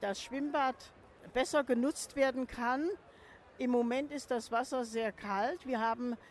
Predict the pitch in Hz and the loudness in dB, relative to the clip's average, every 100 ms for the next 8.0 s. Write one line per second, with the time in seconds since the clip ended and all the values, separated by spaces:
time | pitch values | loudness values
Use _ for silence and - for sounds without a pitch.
0 | - 220 254 302 277 262 226 214 202 196 | -8 -2 2 2 2 -4 -2 0 2 2
1 | 240 302 294 285 - 277 254 226 214 226 | 2 0 -2 -2 -4 -2 -2 -2 -4 -6
2 | - - 233 - 220 208 240 294 349 339 | -8 -6 -6 -4 -4 -2 -2 -2 -4 -4
3 | - - - - - 220 220 208 226 226 | -10 -14 -20 -20 -4 0 0 0 -2 -2
4 | 233 294 320 285 254 240 202 - 247 277 | -2 -2 0 0 2 2 2 -4 -2 0
5 | 277 254 226 - - 240 214 185 214 269 | 0 0 -4 -10 0 2 2 4 4 4
6 | 311 302 254 214 196 208 262 254 208 190 | 4 0 0 -2 0 0 0 -4 -6 -8
7 | 247 262 294 269 269 226 233 277 302 | -6 -2 -2 -2 -4 -2 0 -2 -4